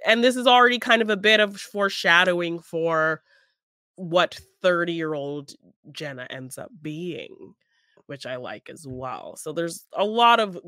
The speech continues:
great kind of setup things happening here, even if they're not completely obvious right off the bat. And then when you kind of learn things later,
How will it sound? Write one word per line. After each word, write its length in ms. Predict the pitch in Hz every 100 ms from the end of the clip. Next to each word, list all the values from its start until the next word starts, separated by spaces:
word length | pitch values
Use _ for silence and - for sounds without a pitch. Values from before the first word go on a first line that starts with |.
| 156
great 360 | 151 151 147
kind 160 | - 139
of 80 | 131
setup 400 | - 143 135 -
things 320 | 139 127 123
happening 600 | 151 131 135 - 120 123
here, 360 | 147 92 107 - _
even 440 | - 143 139 135 -
if 220 | 120 139
they're 140 | - 139
not 200 | 123 -
completely 480 | 143 139 135 120 -
obvious 380 | 123 117 117 -
right 160 | - 107
off 140 | -
the 80 | -
bat. 240 | 160 123 -
And 160 | 139
then 140 | 131 123
when 160 | 117
you 60 | 113
kind 200 | - 131
of 120 | 123
learn 280 | 123 123 117
things 280 | - 120 123 -
later, 440 | 151 151 120 123